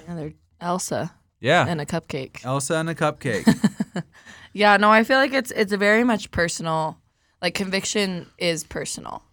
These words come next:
Speaker 1: too. Like, there, like, some people, like you said, have a conviction they don't drink alcohol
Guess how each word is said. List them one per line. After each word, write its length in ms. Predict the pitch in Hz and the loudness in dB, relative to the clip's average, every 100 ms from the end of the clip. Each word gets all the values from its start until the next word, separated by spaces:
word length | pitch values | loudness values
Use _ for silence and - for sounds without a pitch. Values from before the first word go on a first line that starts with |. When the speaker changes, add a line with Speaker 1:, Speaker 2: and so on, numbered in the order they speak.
| _ _ _ | _ _ _
Speaker 1:
too. 240 | - 170 160 | -8 -6 -4
Like, 320 | 165 160 - - | -4 -4 -6 -2
there, 420 | 180 180 175 - _ _ - | 2 2 0 -4 _ _ -8
like, 160 | 180 | -6
some 200 | - 190 | -2 -2
people, 340 | 185 185 175 170 | -2 0 -2 0
like 200 | 170 170 | -2 -4
you 80 | 170 | -6
said, 200 | 170 170 | -4 -2
have 220 | 165 160 | -2 -2
a 60 | |
conviction 540 | 156 160 160 - 160 156 | -6 -6 -6 -6 -8 -4
they 120 | 156 | -2
don't 220 | 160 165 | -2 -4
drink 180 | 180 165 | -6 0
alcohol 500 | 175 160 101 58 - | 0 0 -6 -8 -10